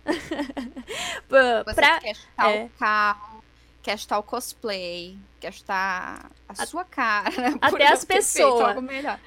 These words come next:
Speaker 1: Ah.
Speaker 2: Todo mundo, todo mundo. Aí a mãe vem, "Calma, calma nada.
Speaker 1: <laughs>
Speaker 2: Tá tudo um horror."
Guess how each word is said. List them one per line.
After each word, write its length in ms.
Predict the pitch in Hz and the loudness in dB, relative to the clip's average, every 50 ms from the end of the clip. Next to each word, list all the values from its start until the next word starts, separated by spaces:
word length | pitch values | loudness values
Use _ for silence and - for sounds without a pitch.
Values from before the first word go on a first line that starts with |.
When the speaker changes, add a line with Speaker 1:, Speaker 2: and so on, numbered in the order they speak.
| - - | -2 2
Speaker 1:
Ah. 260 | 247 233 202 - - - - | 4 4 4 4 0 -4 0
Speaker 2:
Todo 360 | 415 427 440 440 453 440 415 | 2 2 2 2 0 -4 -4
mundo, 520 | 330 233 208 202 190 190 190 185 185 185 - | -4 -4 -4 -4 -6 -6 -8 -8 -10 -12 -10
todo 300 | - 220 214 233 240 240 | -12 -12 -12 -10 -12 -12
mundo. 240 | 233 196 185 185 196 | -12 -12 -10 -8 -6
Aí 120 | 202 202 208 | -2 0 0
a 100 | 226 240 | 0 0
mãe 300 | 240 240 240 247 247 240 | -2 -4 -4 -6 -6 -8
vem, 440 | 220 233 226 220 220 220 220 233 | -8 -8 -8 -8 -8 -10 -10 -12
"Calma, 540 | 247 - - 302 302 311 320 320 311 285 285 | -14 -10 -6 -4 -2 0 0 0 0 -2 -4
calma 380 | - - 330 330 370 370 349 330 | -2 0 2 2 2 2 0 0
nada. 720 | 277 262 233 240 262 269 269 247 233 208 220 214 190 185 277 370 - - - - - | 2 2 2 4 4 4 2 2 0 0 0 2 2 2 2 0 -2 -6 -8 -4 0
Speaker 1:
<laughs> 440 | 359 359 311 - - 370 339 - | 0 0 0 0 -4 -4 -4 -2
Speaker 2:
Tá 140 | - 262 254 | -2 -2 -4
tudo 300 | - - 339 330 254 330 | -4 -6 -10 -8 -6 -6
um 100 | 320 330 | 0 4
horror." 920 | 330 330 302 302 - 220 240 214 220 254 269 269 254 247 214 190 175 - | 6 6 6 4 2 0 0 2 4 4 6 6 6 4 4 2 0 -2